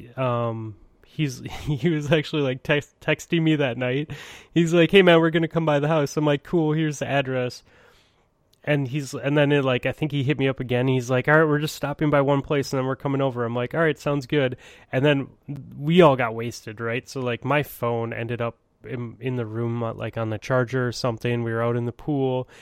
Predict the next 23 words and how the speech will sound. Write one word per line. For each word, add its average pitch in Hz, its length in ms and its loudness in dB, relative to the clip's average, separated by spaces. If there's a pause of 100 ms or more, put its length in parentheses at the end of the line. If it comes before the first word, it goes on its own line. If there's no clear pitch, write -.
(240)
and 139 140 0
at, 147 100 4
like, 123 240 -4
one 123 340 -2
or 120 140 -2
two - 300 -4
in 135 80 0
the 127 40 0
morning, 120 380 -2
I 117 80 -2
come 135 240 -2
back 120 380 -4
and 113 160 -6
change 131 280 -2
out 127 140 0
of 123 80 -8
my 120 120 -2
suit, 123 400 -8
and 127 80 -8
he, 131 300 -6
<laughs> - 0 -
he's 151 600 -6
like, 147 300 -2